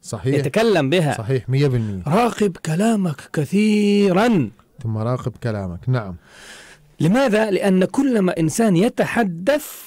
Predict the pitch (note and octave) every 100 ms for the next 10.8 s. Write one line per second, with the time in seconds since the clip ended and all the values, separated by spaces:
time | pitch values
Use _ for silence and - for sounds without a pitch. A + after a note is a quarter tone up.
0 | C3 C3+ A2 - _ - C4+ C3 G#2+ -
1 | _ _ _ - A#2+ C#3 C3 - C#3 B2+
2 | A2+ F#2 D#2+ _ - C3 G2+ - - -
3 | - C#3 C3 G#3+ B3+ D3+ - A3+ B3+ G#3
4 | C#3+ G#2+ - C3+ D#3 G#2+ - - - C#3+
5 | G3+ G3 F#3+ C#3 - F#3 D#3 C3+ - D3
6 | - B2+ G#2 G2+ - _ - - - A#2+
7 | D3 - A#2+ C3+ C3 F3+ D#3+ A#3+ A#3+ F#3+
8 | C4 B3+ E4 - - C#4 C#4 D#3 F3 -
9 | - B2 C3 A3 - _ E3+ B3+ C#4 -
10 | A#3 C4 A#3+ G3+ D#3+ F#3 F#3+ G3+